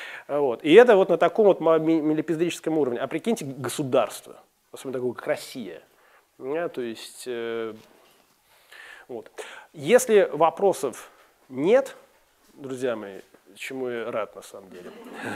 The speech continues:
<laughs> Друзья мои, в конце по традиции хочу сказать, что у нас идут экскурсии. Э, сейчас, э, их количество будет увеличиваться. С марта их будет уже, э, две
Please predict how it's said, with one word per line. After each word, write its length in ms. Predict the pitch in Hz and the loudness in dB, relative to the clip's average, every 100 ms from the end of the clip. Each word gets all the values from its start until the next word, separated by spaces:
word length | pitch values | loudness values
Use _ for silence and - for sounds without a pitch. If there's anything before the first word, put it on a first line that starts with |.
| 123 - - | -8 -10 -2
<laughs> 600 | 196 175 156 - - - | 0 2 -2 -4 -16 -12
Друзья 260 | 151 156 190 | -8 4 6
мои, 140 | 147 | 6
в 60 | 131 | 2
конце 280 | 160 165 226 | 0 2 0
по 100 | 196 | 2
традиции 460 | 170 170 170 - | 4 4 2 -2
хочу 240 | 131 147 143 | -2 -2 -2
сказать, 420 | - 156 156 131 | 0 2 2 2
что 640 | - - 139 135 131 131 | -2 0 2 2 2 0
у 120 | - 139 | -2 -2
нас 300 | 143 135 135 | 0 0 -2
идут 220 | 135 123 | -2 -2
экскурсии. 880 | 127 - 139 117 - 160 170 175 165 | -6 -8 -8 -6 -2 2 4 4 2
Э, 280 | 143 135 | -2 -2
сейчас, 720 | 131 139 - 151 135 - - - | -2 -6 -2 0 0 -4 -8 -6
э, 260 | 131 127 127 | -4 -2 -4
их 120 | 131 | -4
количество 400 | 139 135 - 131 | -2 -2 -4 -4
будет 240 | 127 123 | -4 -4
увеличиваться. 720 | 127 131 185 - 165 151 147 | -2 2 2 2 -2 -2 -4
С 100 | - | -2
марта 300 | 143 135 - | 0 0 0
их 140 | 123 117 | -4 -4
будет 260 | 120 113 | -6 -8
уже, 440 | 117 113 117 117 110 | -10 -8 -6 -4 -6
э, 340 | 156 117 117 113 | -10 -8 -8 -8
две 400 | 117 151 185 | -2 2 2